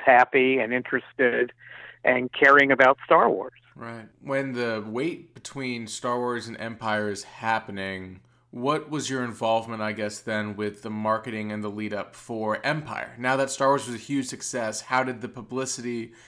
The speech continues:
Speaker 2: and the thinking behind the marketing change, and how did your role change?
Speaker 1: Well, we,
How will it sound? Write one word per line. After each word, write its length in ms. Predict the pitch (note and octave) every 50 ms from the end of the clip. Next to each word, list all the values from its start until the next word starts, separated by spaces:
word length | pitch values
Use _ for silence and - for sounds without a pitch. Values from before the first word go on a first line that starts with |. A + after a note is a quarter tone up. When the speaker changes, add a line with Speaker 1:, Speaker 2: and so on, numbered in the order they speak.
| _ _
Speaker 2:
and 300 | - - A#2 A#2 A2+ G#2+
the 260 | G#2 A2 G#2 G2+ F#2+ -
thinking 360 | - - C3+ B2 G#2+ A#2 A#2+
behind 400 | G#2 G#2+ G#2 G2+ A#2 A#2 A#2 A2+
the 40 | A2
marketing 560 | G#2+ G#2 G#2 G#2 G#2 - G#2 G#2+ G#2 G#2 G#2 -
change, 400 | - - A#2 A2+ G#2+ G#2 G2+ G2+
and 100 | G#2+ G#2+
how 80 | G#2+ A2
did 180 | G#2+ G#2+ G2+ A2
your 100 | G#2+ G2+
role 220 | G#2+ G#2 G#2+ A2
change? 460 | A2 - - - - - - - - _ _
Speaker 1:
Well, 460 | - - A#3+ A#3 A3+ G3 G3 G3 - -
we, 880 | E3 E3 D#3+ D#3 F3 F#3+ F#3+ G3 G3 G3 F#3+ F#3+ F#3 F3+ F3+ E3+ D3